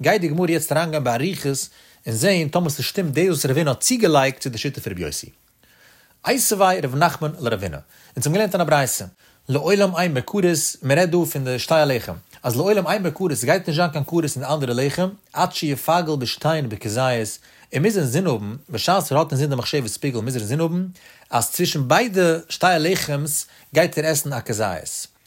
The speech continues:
איז משמע, אז דארף איך בשטיין, און נאר דאן מיט דעם זין גייט, ער גייט עסן פון ביידע פון דער שטר הלחם, אבער ביי אחרס, מיר האבן לוי, אויב ער נאר זין גייט אין איינער פון דער שטר הלחם, זאגט מען נישט, אז ער ווערט פיגל אויף דער אנדערע. איז מאנע, ווי וועם קען גיין דו, דער ברייתא?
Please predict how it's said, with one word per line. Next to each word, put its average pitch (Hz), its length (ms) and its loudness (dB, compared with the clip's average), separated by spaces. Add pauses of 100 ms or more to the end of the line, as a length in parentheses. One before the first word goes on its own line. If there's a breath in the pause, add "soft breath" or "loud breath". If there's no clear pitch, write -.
(100)
איז 107 100 -4
משמע, 90 440 -6 (420 soft breath)
אז 101 100 -6
דארף 147 180 4
איך - 80 -8
בשטיין, 135 520 0 (100)
און 180 180 -6
נאר 143 120 0
דאן 160 160 -2
מיט 139 100 -2
דעם 131 100 -2
זין 165 120 0
גייט, 147 160 2
ער 135 60 0
גייט 143 160 0
עסן 147 240 0
פון 127 220 -2
ביידע 147 300 2
פון 113 160 -8
דער 113 60 -4
שטר 110 140 -2
הלחם, 87 400 -4 (320 loud breath)
אבער 127 140 0
ביי - 140 -4
אחרס, 123 400 -2
מיר 110 100 -6
האבן 113 140 -4
לוי, 127 340 4 (360 loud breath)
אויב 165 160 4
ער 147 140 2
נאר 156 160 0
זין 151 140 0
גייט 135 180 0
אין 135 160 -4
איינער 175 200 2
פון 147 80 0
דער 143 80 2
שטר 147 140 0
הלחם, 131 600 0 (420 soft breath)
זאגט 143 280 -4
מען 175 120 -4
נישט, 240 360 0
אז 147 140 0
ער 160 60 0
ווערט 170 200 0
פיגל 175 180 0
אויף 151 280 0
דער 165 240 2
אנדערע. 95 280 0 (300 soft breath)
איז 117 100 0
מאנע, 165 500 2 (380 soft breath)
ווי 123 120 0
וועם 220 120 4
קען 180 240 0
גיין 170 240 2
דו, 147 200 0
דער 147 220 2
ברייתא? 151 420 0